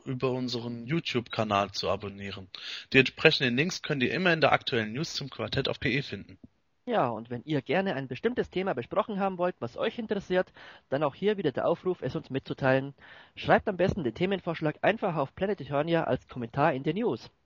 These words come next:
Speaker 2: Oder lasst uns eine E-Mail zukommen über quartett at planet eternia punkt de.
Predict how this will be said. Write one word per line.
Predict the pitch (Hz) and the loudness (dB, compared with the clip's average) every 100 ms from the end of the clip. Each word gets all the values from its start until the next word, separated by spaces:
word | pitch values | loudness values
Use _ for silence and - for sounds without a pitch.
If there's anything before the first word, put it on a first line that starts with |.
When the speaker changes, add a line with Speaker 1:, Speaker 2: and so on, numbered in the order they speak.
| - | -6
Speaker 2:
Oder | 180 226 | 0 2
lasst | 190 - | 2 -2
uns | - | -2
eine | 143 143 | -2 -2
E-Mail | 147 180 165 | -2 0 0
zukommen | 165 - 156 156 - | -2 -4 -2 -2 -2
über | 127 113 | -2 -2
quartett | - 110 - 220 - - | -2 -6 -2 -2 -2 -6
at | - | -6
planet | - 113 139 | -4 -4 -4
eternia | 107 120 131 147 | -4 -4 -2 -2
punkt | 143 123 120 | -4 -8 -4
de. | 143 104 107 | 0 0 -2